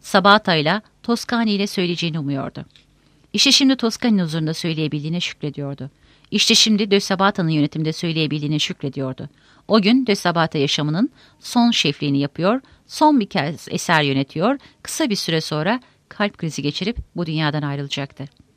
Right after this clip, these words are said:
İşte şimdi Scala'nın orkestrasıyla, Scala'nın korosuyla solist olarak söylediğine şükrediyordu. Ayin sona erdi. Yine büyük bir sessizlik içinde herkes katedrali terk etti. Kulaklarında Leyla'nın sesi. Kimileri bu bir düş müydü,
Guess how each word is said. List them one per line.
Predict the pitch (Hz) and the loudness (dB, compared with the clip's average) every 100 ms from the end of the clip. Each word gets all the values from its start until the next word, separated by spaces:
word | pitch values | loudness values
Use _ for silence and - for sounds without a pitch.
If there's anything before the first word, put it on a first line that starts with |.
| _ _ _ _ _ - | _ _ _ _ _ -4
İşte | 277 370 | 2 4
şimdi | 381 392 | 4 2
Scala'nın | 359 - 311 277 | -2 4 8 8
orkestrasıyla, | 247 - 214 - 170 - 156 226 | 6 4 2 4 2 2 4 2
Scala'nın | - - 277 214 | 2 4 6 6
korosuyla | 208 180 165 - 160 208 | 4 4 4 2 2 0
solist | - 220 - | 2 -2 0
olarak | 180 165 - | 2 2 2
söylediğine | 165 156 160 180 | -2 -2 -2 -4
şükrediyordu. | - - 151 143 139 139 - _ _ _ _ - | -4 -6 -4 -4 -6 -8 -14 _ _ _ _ 0
Ayin | 190 190 196 | 2 2 0
sona | - 165 | -2 0
erdi. | 156 139 147 156 _ _ - _ | 0 0 -4 -14 _ _ -20 _
Yine | 240 294 | 6 8
büyük | 262 285 | 6 4
bir | 233 | 2
sessizlik | - 202 185 185 | 4 2 2 -4
içinde | - 190 190 | -2 2 4
herkes | 202 196 208 - | 4 4 0 2
katedrali | 196 180 160 160 | 2 2 2 0
terk | - 170 - | 4 2 4
etti. | 143 - 143 - - _ | -4 -6 -10 -10 -20 _
Kulaklarında | - 202 190 190 180 196 | 4 6 6 4 4 4
Leyla'nın | 214 170 160 156 151 | 6 6 6 6 2
sesi. | - 147 - 147 _ _ _ _ _ - | -2 -6 -6 -12 _ _ _ _ _ -2
Kimileri | 320 339 339 294 | 4 6 6 4
bu | 320 330 240 | 2 2 2
bir | 311 254 | 2 2
düş | 320 214 | 2 2
müydü, | 180 160 | 2 0